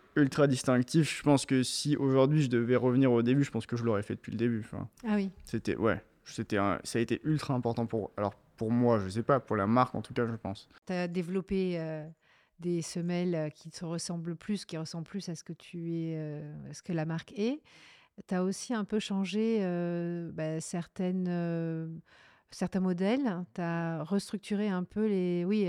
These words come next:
Speaker 2: les modèles dans leur composition, en fait, qui est, la marque était avant, euh, en tissu, puis, euh, beaucoup aussi, euh, donc en textile, puis aussi, euh, beaucoup en,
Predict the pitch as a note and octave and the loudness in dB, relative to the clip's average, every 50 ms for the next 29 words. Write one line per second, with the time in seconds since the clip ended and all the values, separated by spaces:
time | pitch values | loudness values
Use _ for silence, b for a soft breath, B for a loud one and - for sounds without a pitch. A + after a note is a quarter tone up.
0 | E3+ E3 E3+ F3 F3+ F3+ F3 F#3+ G3+ G#3+ G3 F#3 F3 E3+ F3 F3 F3+ E3+ E3 - | 2 0 0 0 0 0 0 0 0 0 0 0 0 0 0 0 -2 -2 -4 -4
1 | - F#3+ - G3+ F#3+ F#3 G3 F#3 - - C4 C4 B3 - - B3+ C4 C4 - - | -6 -4 0 0 0 0 0 -2 -2 -2 -2 -2 -2 -2 -2 -4 -4 -4 -6 -10
2 | - F#3+ F#3+ F3 F3 E3+ E3 E3 E3 E3 E3 E3 F3 F#3 F3+ - - F3+ - - | -6 -2 -2 0 0 -2 -2 -4 -4 -6 -4 -4 -4 -4 -6 -6 -8 -8 -6 -4
3 | G3 F#3+ F3 E3 D#3+ D#3+ E3+ F3 F3 F3+ E3+ E3 D#3+ - - E3+ - - E3+ - | -4 -2 -2 -4 -4 -4 -4 -4 -2 -2 -2 -4 -6 -6 -8 -8 -8 -10 -12 -12
4 | - - A3 A#3 A#3+ B3 B3+ A3+ _ - - F#3 F#3 F#3 F3+ E3+ E3 E3 - B | -10 -6 -4 -2 0 0 -2 -4 _ -12 -10 -6 -4 -2 -2 -2 -2 -6 -8 B
5 | B B B B B B B E3 F3+ F3+ - - - G3+ G3+ G3+ G3 F#3 F3+ F3 | B B B B B B B -4 -4 -4 -4 -4 -4 -2 0 0 0 0 0 -2
6 | - - - G3+ G3+ G3 G3 F3+ D#3+ E3 E3+ - F3+ E3 D#3 - E3 - - - | -6 -6 -4 -4 -2 0 0 -2 -2 -4 -6 -6 -8 -10 -8 -8 -10 -10 -10 -10
7 | - A3 G#3 F#3+ F3 - - F#3 E3+ F3 D#3+ - - - G3+ F3+ E3+ E3+ E3 F3 | -6 -6 -4 -6 -6 -8 -6 -6 -4 -4 -6 -8 -6 -4 -4 -2 -2 -4 -4 -6
8 | E3+ - - - G3+ G3 F#3 E3+ E3 E3 E3 E3+ | -6 -6 -6 -4 -2 0 0 0 0 -2 -4 -6